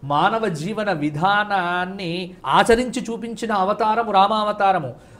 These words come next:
రాముడు నిజంగా దేవుడే కాదని చెప్పలేం,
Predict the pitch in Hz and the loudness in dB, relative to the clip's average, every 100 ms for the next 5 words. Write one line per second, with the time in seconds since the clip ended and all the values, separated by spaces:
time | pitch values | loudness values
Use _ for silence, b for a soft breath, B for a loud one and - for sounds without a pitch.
0 | B 131 147 208 240 214 190 240 247 226 | B 0 2 4 2 0 -2 -2 0 0
1 | 190 226 233 208 - - - - _ _ | 2 2 4 2 0 -14 -20 -20 _ _
2 | - - 151 214 233 220 175 - 226 156 | -14 -2 2 2 0 -4 -4 0 0 -2